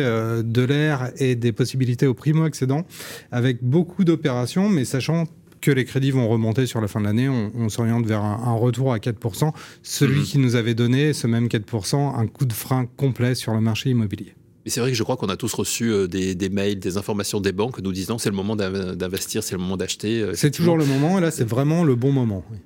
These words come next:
Speaker 2: Alors, euh, au niveau du marché de, de, de la location, vous avez, euh, avec, euh, Bien Ici, organisé une première conférence de presse sur, euh, ce sujet, le,
Speaker 1: Exactement.
Speaker 2: le marché de la location, avec une étude,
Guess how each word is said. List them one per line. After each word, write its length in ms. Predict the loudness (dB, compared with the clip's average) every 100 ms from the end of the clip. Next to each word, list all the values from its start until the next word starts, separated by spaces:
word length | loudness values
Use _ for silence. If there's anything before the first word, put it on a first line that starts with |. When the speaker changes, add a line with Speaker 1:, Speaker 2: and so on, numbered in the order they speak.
| _ -20 -18 -14 -12 -4
Speaker 2:
Alors, 300 | 0 0 0 0
euh, 320 | 2 4 2
au 100 | 2
niveau 160 | 2 0
du 80 |
marché 220 | -2 -4 0
de, 320 | 0 2 0
de, 280 | -2 -2 -2
de 100 | -2
la 100 | 0
location, 440 | 0 -2 -2 -2
vous 140 | 0
avez, 280 | 0 2 2
euh, 160 | 2 0 -6 -12 -12 -8
avec, 380 | -4 -2 -4 0
euh, 260 | 0 2 0
Bien 180 | -2
Ici, 300 | -2 -2 0
organisé 380 | 0 0 -2 0
une 100 | -2
première 360 | 0 0 0 -2
conférence 420 | -4 -4 -4 -2
de 80 | -2
presse 500 | -2 -4 -4 -4 -4
sur, 360 | -4 -2 -2 0
euh, 140 | -2
ce 120 | -4
sujet, 380 | -4 -4 -2 -2 0
le, 100 | 2
Speaker 1:
Exactement. 380 | 2 2 2
Speaker 2:
le 60 | 0
marché 200 | 0 -2
de 60 | -2
la 40 |
location, 280 | -2 -2 -2
avec 160 | -2
une 80 | -2
étude, 300 | -2 -2 -6